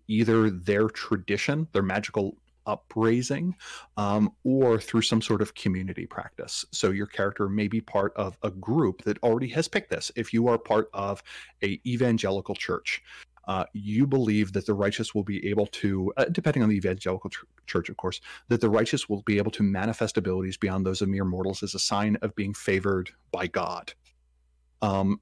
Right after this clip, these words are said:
so your character, within the things they could do, would be limited by their spheres and other things that they had seen before performed as miracles that were doable by the righteous. Um,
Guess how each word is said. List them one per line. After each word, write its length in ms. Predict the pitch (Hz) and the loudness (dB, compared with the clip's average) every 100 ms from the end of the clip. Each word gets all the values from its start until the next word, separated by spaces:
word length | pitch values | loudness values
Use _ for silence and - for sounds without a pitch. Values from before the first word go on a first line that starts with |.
| - | -4
so 220 | - 101 | 2 2
your 200 | 104 127 | 4 2
character, 520 | - 104 104 101 98 101 | 2 0 2 0 0 -2
within 300 | 110 120 117 | 0 4 2
the 80 | |
things 260 | 110 151 160 | 2 -4 -2
they 120 | 139 | -2
could 180 | - 107 | -4 -2
do, 320 | 113 87 85 - - 107 | 0 0 -2 -10 -6 -2
would 120 | 104 | 0
be 100 | 101 | 2
limited 400 | 107 113 110 95 | 4 4 2 2
by 180 | 101 127 | 0 2
their 160 | 131 | 2
spheres 600 | - - 156 101 98 - - | 0 -4 -2 -2 -2 -6 -2
and 180 | 107 - | -2 0
other 220 | 120 139 | 0 0
things 220 | 123 113 | 2 0
that 120 | 113 110 | 0 0
they 100 | 104 | 0
had 120 | - | 0
seen 240 | - 107 | 0 2
before 420 | 104 - 98 98 | 0 -2 0 0
performed 520 | - - 104 110 107 104 | 0 -2 2 2 2 0
as 120 | 101 | -2
miracles 680 | 95 95 95 95 92 - - _ _ | -4 -6 -6 -4 -4 -8 -12 _ _
that 140 | 107 110 | 0 2
were 100 | 104 | 2
doable 380 | 104 104 98 | 4 4 2
by 180 | 87 95 | 0 -2
the 100 | 92 | -4
righteous. 520 | - 78 - - - - _ - - _ | -4 -6 -8 -6 -6 -6 _ -20 -20 _
Um, 320 | 98 95 95 | -4 -2 -2